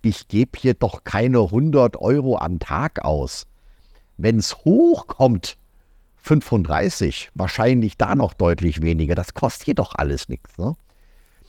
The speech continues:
Ich sag, "Du, ich muss neues Geld wechseln. Kurs von, äh, zweihundertsiebzig Peso für einen Euro." Sagt er, "Kein Problem, mach ich." Und ich wundere mich noch, ne? Will der da gar nicht verhandeln? Sagt der nicht mal irgendwie, "Ich guck, was ich da für einen Kurs für dich rausschlagen kann?"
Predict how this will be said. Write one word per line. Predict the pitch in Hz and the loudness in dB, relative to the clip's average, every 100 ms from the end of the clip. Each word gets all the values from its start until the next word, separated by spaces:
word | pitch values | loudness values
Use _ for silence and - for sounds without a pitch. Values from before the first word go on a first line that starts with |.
| _ _ | _ _
Ich | 107 | -6
sag, | - 110 | -2 -2
"Du, | - 131 | 2 0
ich | - | 0
muss | 90 - | -4 0
neues | 101 92 | 0 0
Geld | - 107 117 | -2 -2 -2
wechseln. | 120 - 127 131 143 _ _ _ | -6 0 0 0 -6 _ _ _
Kurs | - 117 104 | 0 0 0
von, | - 101 98 98 95 92 92 92 | 2 2 4 4 4 4 4 2
äh, | 85 | -2
zweihundertsiebzig | - 117 107 98 107 - 87 - | -2 2 2 2 -2 -4 -8 -2
Peso | 135 127 127 | 0 0 -2
für | - 120 | -2 -2
einen | 107 110 107 | 0 0 0
Euro." | 104 113 110 110 - _ _ | 0 2 0 0 -4 _ _
Sagt | - - | -8 -4
er, | 82 | -4
"Kein | - 92 104 | 2 2 2
Problem, | 107 87 90 95 | 0 2 2 2
mach | 87 90 | 0 2
ich." | 92 90 | 0 -2
Und | 85 90 | -8 -10
ich | - | -6
wundere | - - 76 | -4 -2 -4
mich | 71 | -6
noch, | - - 85 | -8 -8 -4
ne? | 120 | -2
Will | 101 107 | 0 -2
der | 104 | -2
da | 87 | -2
gar | 76 80 | -2 -4
nicht | 78 | -4
verhandeln? | - - - 101 170 156 | -6 -6 -2 0 0 0
Sagt | 110 - | -2 -2
der | 113 | -2
nicht | 101 110 | -2 -2
mal | 113 76 | -2 0
irgendwie, | 104 101 73 | -2 0 -2
"Ich | - | -4
guck, | - - | -12 -2
was | 143 123 | 0 0
ich | - | -2
da | 143 117 | -2 0
für | 135 | -2
einen | 113 | 0
Kurs | 131 131 | 0 0
für | 139 | 0
dich | 123 113 | -2 2
rausschlagen | 120 123 131 131 127 120 | 0 2 2 2 2 0
kann?" | 131 139 | 0 -2